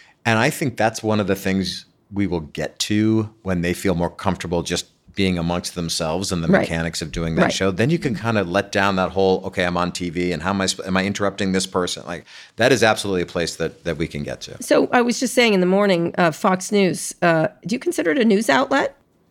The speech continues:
Speaker 1: You are not gonna get me to comment on whether I think Fox.
Speaker 2: <laughs>
Speaker 1: I was not born yesterday.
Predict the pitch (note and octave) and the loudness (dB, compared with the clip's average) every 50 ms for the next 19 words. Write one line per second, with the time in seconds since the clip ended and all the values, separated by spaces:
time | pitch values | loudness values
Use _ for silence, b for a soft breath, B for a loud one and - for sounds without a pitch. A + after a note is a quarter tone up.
0 | _ _ _ _ _ _ _ _ _ _ _ _ - - - G#2 F2+ F2 D#2+ D#2 | _ _ _ _ _ _ _ _ _ _ _ _ -20 -8 -4 -2 0 0 0 0
1 | D#2 D#2 D#2+ D#2 D2 C#2 - - - D#2+ D2 D2 C2+ C#2+ C2 C#2 C2+ C2+ - - | 0 0 0 0 0 -2 -4 -4 -4 -4 -4 -2 -4 -4 -4 -4 -4 -6 -6 -4
2 | - D2+ B1 B1+ B1+ C2 C#2+ C2+ B1+ B1+ - - - - - C#2 C#2 - - - | -4 -4 -4 -4 -6 -6 -6 -6 -2 0 0 0 0 -2 -4 -4 -2 0 0 0
3 | - - - - - - - - - - - - - - - _ - - G#2 F#2+ | 0 0 -4 -6 -10 -8 -6 -6 -6 -4 -6 -8 -8 -8 -10 _ -6 -2 0 0
4 | G2 F#2+ G2+ F2+ - F2+ F2 E2 D#2 D2+ D2 - - - C#2 - | 2 4 2 2 2 2 0 2 0 0 -2 -4 -4 -4 -4 -4